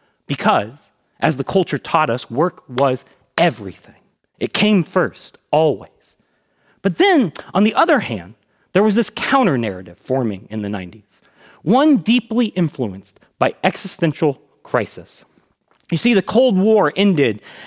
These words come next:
and was followed by massive technological and societal shifts, the creation of the internet and the rise of corporations, and the explosion of the global economy. And it launched a decade of American prosperity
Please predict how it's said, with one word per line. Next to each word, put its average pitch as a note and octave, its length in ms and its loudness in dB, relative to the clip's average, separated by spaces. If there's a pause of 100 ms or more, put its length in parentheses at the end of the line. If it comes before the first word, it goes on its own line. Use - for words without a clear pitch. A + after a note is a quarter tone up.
and D#3+ 100 0
was D3 100 -2
followed D#3 640 0 (160)
by D3 140 0
massive F3+ 720 0
technological C#3+ 840 -2
and A2+ 120 -12
societal F#3 580 0
shifts, - 640 -4 (220)
the C3+ 80 -2
creation G#3+ 480 2
of D#3+ 100 0
the D#3+ 140 -2
internet D#3 520 -2
and C3+ 100 -6
the C#3 60 0
rise E3+ 520 2 (320)
of - 100 -10
corporations, E3 1040 -2 (360)
and D3 120 -2
the D3+ 40 0
explosion D#3 680 0
of A#2 80 -8
the C3 80 -8
global C#3+ 340 0
economy. G2+ 540 -6 (520)
And G3+ 120 2
it G3+ 160 0
launched C#4 340 2
a G#3 60 2
decade C#3+ 560 -2
of B2+ 120 -6
American G#3 540 0
prosperity C3 880 -2